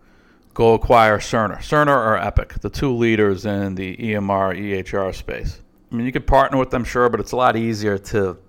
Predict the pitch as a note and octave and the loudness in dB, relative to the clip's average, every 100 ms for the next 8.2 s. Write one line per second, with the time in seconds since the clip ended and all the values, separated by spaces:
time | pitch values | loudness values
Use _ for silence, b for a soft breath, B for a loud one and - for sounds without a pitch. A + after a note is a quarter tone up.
0 | _ - C3+ - A2+ G#2 G#2 G#2+ - A2 | _ 0 0 2 6 6 6 2 -4 -4
1 | A#2+ A2+ A#2 A2 G#2 A2+ G#2+ G#2 G#2+ G2 | -2 0 0 0 0 0 0 0 0 -2
2 | G2 A2 G2+ G2 F#2 G2+ G2 G2 G2 F#2 | -6 -4 -4 -4 -2 -2 -2 -2 -2 -4
3 | F2 F#2 F#2 F#2 F2+ F#2 F2+ - - F#2 | -4 -6 -6 -6 -6 -8 -8 -10 -14 -10
4 | F2+ F2+ A2+ A2+ A2 F2+ G2+ G2 - A2 | -10 -10 -8 -6 -6 -2 0 2 0 -2
5 | F#2+ F2+ F#2 F#2 F#2 F#2 F2 F2+ - - | -4 -6 -6 -8 -6 -8 -6 -8 -8 -14
6 | - C#3 B2+ A2+ - G#2 G2 - F2 G2 | -2 4 6 4 2 2 2 -2 -6 -2
7 | G2+ G2 F#2 F#2+ - F#2 - F#2+ F2 G2 | 0 0 0 -4 -4 -6 -2 -2 -2 -4
8 | F2+ F#2 | -2 -2